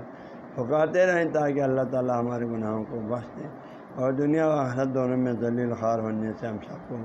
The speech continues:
محفوظ رکھے۔ آمین ثم آمین۔ یہ اس مقدس الغفار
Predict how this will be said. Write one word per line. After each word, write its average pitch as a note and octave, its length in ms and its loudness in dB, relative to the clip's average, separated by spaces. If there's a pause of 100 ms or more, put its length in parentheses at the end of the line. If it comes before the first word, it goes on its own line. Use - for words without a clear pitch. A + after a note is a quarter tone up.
(500)
محفوظ A#2+ 540 -2
رکھے۔ G#2+ 320 -4 (600)
آمین B2+ 400 0 (100)
ثم A#2 220 -2
آمین۔ A2+ 340 -2 (440)
یہ C#3 140 2
اس C#3+ 200 -2
مقدس B2 580 0
الغفار B2 720 -2